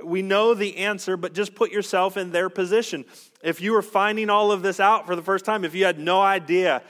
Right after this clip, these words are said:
that Jesus was the Son of God, and John was like, "Well, let me describe Jesus to you." As he's describing Jesus, you're like, "Wait a minute,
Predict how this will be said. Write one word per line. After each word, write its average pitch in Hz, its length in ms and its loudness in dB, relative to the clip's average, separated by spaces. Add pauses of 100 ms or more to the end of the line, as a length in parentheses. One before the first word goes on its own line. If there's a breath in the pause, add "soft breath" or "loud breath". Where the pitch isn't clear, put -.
(160 loud breath)
that 170 100 -2
Jesus 160 440 -4
was 160 160 -6
the 147 80 -10
Son 185 240 -4
of 151 140 -8
God, 156 380 2 (220 loud breath)
and 151 160 -6
John 175 280 2
was 156 140 -2
like, 147 180 2
"Well, 156 80 -4
let 190 140 0
me 240 80 -8
describe 202 420 -6
Jesus 165 320 -8
to 160 100 -8
you." 139 140 -4
As 165 240 -4
he's 208 140 -10
describing 220 720 -2
Jesus, 185 460 -8
you're 196 100 -2
like, 180 260 0
"Wait 220 260 -4
a 202 60 -2
minute, 180 420 -6